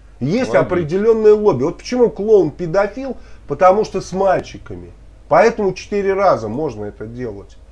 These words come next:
Speaker 1: И ничего не будет за это. А с девочками всё. Если даже парень, которому там восемнадцать лет,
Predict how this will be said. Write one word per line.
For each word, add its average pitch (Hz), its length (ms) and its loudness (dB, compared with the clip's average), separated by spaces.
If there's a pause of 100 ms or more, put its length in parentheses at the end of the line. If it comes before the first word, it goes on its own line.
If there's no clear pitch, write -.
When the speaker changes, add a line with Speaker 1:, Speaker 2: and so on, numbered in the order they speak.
Speaker 1:
И 120 80 -6
ничего 185 480 -4
не 196 140 -4
будет 123 440 -10
за 113 160 -10
это. 104 400 -12 (600)
А 139 160 4
с 143 80 -4
девочками 190 580 -4
всё. 98 380 -14 (680)
Если 208 540 0
даже 180 340 2 (320)
парень, 202 440 6 (240)
которому 190 500 4
там 175 200 4
восемнадцать 190 680 0
лет, 196 300 -2